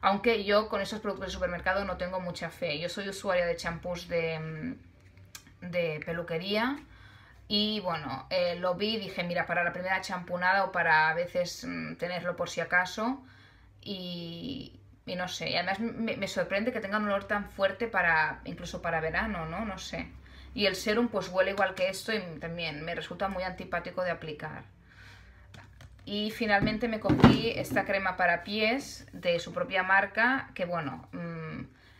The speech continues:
sí que va bien, lo que pasa que para que me hidrate a mí los pies tengo que, que tengo que utilizar muchísima, muchísima cantidad.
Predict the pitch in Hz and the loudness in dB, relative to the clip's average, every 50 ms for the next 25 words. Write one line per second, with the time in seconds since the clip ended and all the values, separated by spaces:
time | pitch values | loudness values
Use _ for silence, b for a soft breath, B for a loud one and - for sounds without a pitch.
0 | B B - - 226 220 226 247 247 240 220 247 247 254 254 233 208 190 180 170 | B B -4 -2 -2 2 2 4 4 4 4 4 2 4 4 4 4 2 2 0
1 | 175 - - 226 220 220 220 220 185 175 165 160 - 170 165 165 165 160 170 180 | 0 -4 -2 -4 -4 -2 -2 2 2 4 2 2 0 -2 -6 -4 -2 2 2 2
2 | 185 - 233 233 233 220 202 190 - - 214 220 220 226 196 196 202 214 208 208 | 2 2 0 -2 0 -2 -2 -4 -4 -4 -4 -2 -2 -2 -4 -4 -4 -4 -6 -6
3 | - - - - - 208 - 190 196 214 220 - 226 220 220 202 185 185 185 196 | -8 -12 -12 -10 -10 -6 -6 0 0 0 0 0 -2 -4 -2 -4 -8 -4 2 2
4 | 196 208 208 190 175 - - 190 170 - 233 233 240 220 190 170 - - 175 - | 2 2 2 -2 -2 -4 -4 -8 -4 -2 0 0 0 0 0 -4 -6 -10 -8 -6
5 | 226 220 226 220 - 175 165 160 - 160 156 185 226 226 185 - | -2 -2 -2 0 0 0 0 0 -8 -4 0 2 2 2 2 0